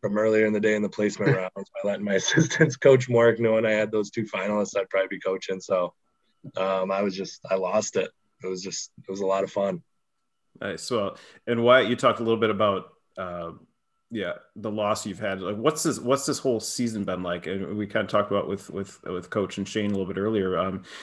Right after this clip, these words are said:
Speaker 3: what's it been like when, you know, that you can't wrestle in front of fans or your schedule's kinda changing and any, any day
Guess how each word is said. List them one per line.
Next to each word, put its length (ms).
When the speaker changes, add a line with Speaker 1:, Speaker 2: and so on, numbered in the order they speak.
Speaker 3:
what's 360
it 120
been 200
like 240
when, 240
you 100
know, 80
that 100
you 140
can't 240
wrestle 260
in 60
front 200
of 60
fans 460
or 100
your 140
schedule's 460
kinda 240
changing 480
and 100
any, 180
any 200
day 640